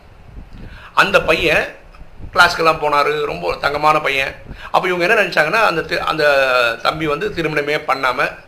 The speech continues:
அப்படியே இருப்பாருன்றது இந்த அம்மாவோட எதிர்பார்ப்பு. அந்த பையன் கிளாஸ்க்கெல்லாம் வந்தாரு, படிச்சாரு, பெரிய இன்ஜினியர் ஆனாரு,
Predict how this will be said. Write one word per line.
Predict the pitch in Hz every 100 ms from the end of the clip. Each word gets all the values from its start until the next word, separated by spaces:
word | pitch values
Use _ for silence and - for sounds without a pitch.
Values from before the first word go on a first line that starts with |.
| - - - - -
அப்படியே | - 151 143
இருப்பாருன்றது | 143 - 139 151 165 208
இந்த | 240 175
அம்மாவோட | 165 165 185
எதிர்பார்ப்பு. | 190 - - - - - - - - - - - - _ - - - - -
அந்த | 196
பையன் | 202 202
கிளாஸ்க்கெல்லாம் | 175 170 175 165 160
வந்தாரு, | 160 160
படிச்சாரு, | 165 160 156 160 151 156 160 160 -
பெரிய | - 160 156
இன்ஜினியர் | 156 156
ஆனாரு, | 151 151